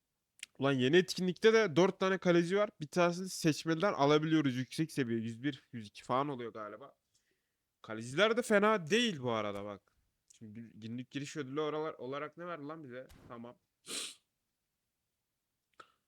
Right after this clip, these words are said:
Oo. Ne lan bu? Açmak falan veriyor mu acaba? Keşke verse. Declan Rice, Rafael Leo, Dan Burn.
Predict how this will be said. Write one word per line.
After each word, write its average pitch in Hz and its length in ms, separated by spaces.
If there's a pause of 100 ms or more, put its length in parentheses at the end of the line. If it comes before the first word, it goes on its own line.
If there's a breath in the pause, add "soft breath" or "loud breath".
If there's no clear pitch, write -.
(240)
Oo. 123 880 (460)
Ne 120 60
lan 160 280
bu? 170 260 (120)
Açmak 131 400
falan 156 240
veriyor 214 200
mu 190 60
acaba? 104 360
Keşke 170 380
verse. 113 440 (680)
Declan 135 460
Rice, 180 160 (140)
Rafael 139 400
Leo, 147 460
Dan 131 420
Burn. 117 680